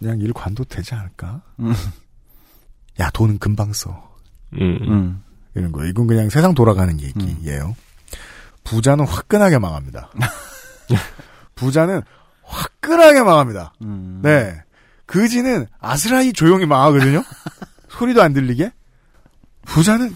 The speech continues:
Speaker 1: 금방 망합니다. 그러니까 인생 어떻게 될지 모른다는 얘기를 하고 싶었어요. 인생 어떻게 될지 모른다는 의미.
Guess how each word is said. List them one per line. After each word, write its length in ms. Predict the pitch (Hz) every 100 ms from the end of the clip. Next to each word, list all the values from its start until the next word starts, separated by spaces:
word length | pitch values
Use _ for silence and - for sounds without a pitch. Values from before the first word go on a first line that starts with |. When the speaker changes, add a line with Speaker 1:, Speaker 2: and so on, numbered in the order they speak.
| -
Speaker 1:
금방 520 | - 80 87 107 165
망합니다. 420 | 151 156 _ - - _
그러니까 220 | 160 131 - _
인생 280 | - 180 240 185
어떻게 220 | 165 208
될지 200 | 196 185
모른다는 420 | 139 151 160 147
얘기를 200 | 120 113
하고 140 | 131 120
싶었어요. 400 | - 110 - 95
인생 260 | 147 214
어떻게 260 | 196 147 190
될지 220 | 185 170
모른다는 520 | 127 156 190 180 175
의미. 420 | 151 151 139 101